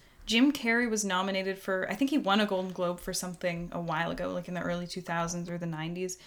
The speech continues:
And, um, it was considered a comedy, but it was a serious movie. I think it was Man on the Moon or something. It was a biopic about this comedian, but, like,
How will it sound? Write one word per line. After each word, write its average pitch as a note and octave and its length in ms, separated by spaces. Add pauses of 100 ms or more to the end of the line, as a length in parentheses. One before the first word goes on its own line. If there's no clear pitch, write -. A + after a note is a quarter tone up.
(320)
And, F3 340
um, E3+ 380 (480)
it G#3 180
was G#3 160
considered A3+ 380
a - 20
comedy, F#3+ 480
but F3+ 140
it F3+ 80
was F#3 180
a F#3 60
serious G#3+ 640 (320)
movie. F#3 460
I F3 40
think A3 200
it D#4+ 60
was D#4+ 140
Man G#3 320
on G3 140
the F#3 80
Moon F3 320
or G3 80
something. G#3+ 380
It G3+ 40
was F3+ 140
a F3+ 40
biopic E3+ 540
about F3+ 220
this E3+ 140
comedian, F3+ 500
but, F3 160
like, D#3+ 240